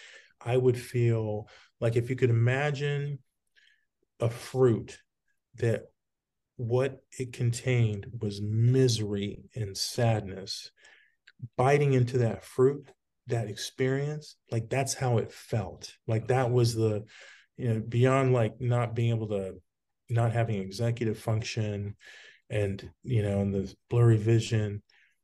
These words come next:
I would be, it was such a miserable state. Like, it was just, like, just tapped right into a channel of sadness and misery.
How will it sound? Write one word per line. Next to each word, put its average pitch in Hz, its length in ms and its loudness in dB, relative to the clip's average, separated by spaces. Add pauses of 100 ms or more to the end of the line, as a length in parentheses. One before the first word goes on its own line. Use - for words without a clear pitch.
(280)
I 120 120 -2
would 127 300 2
be, 113 480 2 (180)
it 131 160 -4
was 123 240 0
such - 480 -2
a 120 120 2
miserable 113 1120 2
state. 95 400 -8
Like, 98 220 -12
it 104 40 -10
was 117 160 -10
just, 127 540 -4
like, 120 160 -4
just 120 300 -8 (100)
tapped - 420 -8 (140)
right 127 260 0
into 117 840 0 (420)
a 107 80 -4
channel 113 500 0
of 98 80 -6
sadness 107 560 -6
and 101 140 -8
misery. 98 420 -8